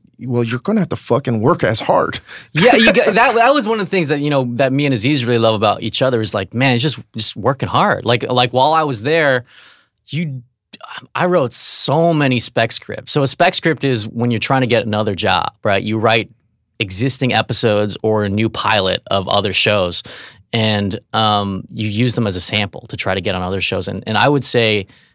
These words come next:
Speaker 2: conservatively, before I got hired on, uh, South Park, which I got, which I wrote for next, or Parks and Rec, I probably wrote ten spec scripts. So that, I mean, that's, that's a lot. I mean, they were all bad, but that's a lot of work, right? And, and,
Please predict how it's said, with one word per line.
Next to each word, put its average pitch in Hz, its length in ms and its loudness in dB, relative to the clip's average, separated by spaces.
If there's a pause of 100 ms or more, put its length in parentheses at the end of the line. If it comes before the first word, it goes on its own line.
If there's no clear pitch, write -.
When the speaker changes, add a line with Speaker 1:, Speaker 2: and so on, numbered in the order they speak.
(100)
Speaker 2:
conservatively, 110 1120 0
before 101 460 0
I 98 80 2
got 95 200 0
hired 95 460 0
on, 87 600 -6 (840)
uh, - 160 -6
South 104 280 -2
Park, 92 240 -6
which 92 100 -8
I 90 80 -4
got, 87 240 -6
which 92 320 -10
I 92 40 -4
wrote 92 120 -4
for - 80 -10
next, 101 300 -4
or 101 120 -4
Parks 101 280 -4
and 98 60 -4
Rec, 95 120 -2
I 92 80 0
probably 135 280 2
wrote 110 220 -2
ten 98 360 -4
spec - 280 -6
scripts. - 440 -10 (280)
So - 220 0
that, 135 220 2
I 165 40 0
mean, 160 160 2
that's, - 420 0
that's - 460 -4
a 202 60 2
lot. 123 640 2
I 120 100 -6
mean, 117 280 -10
they 123 120 2
were 135 140 4
all 139 160 2
bad, 92 420 -2
but 117 280 -2
that's 135 200 -2
a 151 60 -2
lot 131 280 2
of 143 80 -4
work, 185 400 -6
right? 131 220 0
And, 127 220 -4
and, 120 220 -2